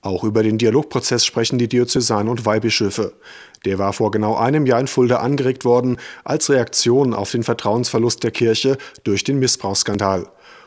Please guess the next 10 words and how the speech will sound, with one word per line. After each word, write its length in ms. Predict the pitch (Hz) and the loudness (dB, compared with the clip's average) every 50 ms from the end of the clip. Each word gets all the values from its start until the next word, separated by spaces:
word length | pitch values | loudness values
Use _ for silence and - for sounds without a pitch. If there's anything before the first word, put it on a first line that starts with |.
| _ _ _ | _ _ _
Ein 220 | - 107 101 95 | -4 -4 -2 0
weiteres 380 | 101 107 139 - 170 147 147 - | 0 0 0 0 0 -2 -2 -2
Thema 280 | - 139 139 139 135 127 | 0 0 0 0 0 -2
ist 200 | - - - - | -2 -2 -2 -2
die 60 | 117 | -2
anstehende 400 | 101 117 120 - - 131 131 127 | 0 -2 0 0 0 0 0 0
Bischofssynode 680 | 117 147 - - 131 - - 123 120 117 120 117 113 | 0 0 0 0 0 0 0 0 0 2 2 0 0
zweitausendzwölf 920 | 110 - - 113 123 - - 110 117 113 139 131 123 - - 120 117 120 - | 0 0 0 0 0 0 0 0 0 0 0 -2 -2 0 0 0 0 0 0
in 80 | 135 | 0
Rom 300 | 117 110 120 123 127 123 | 0 2 2 2 0 -2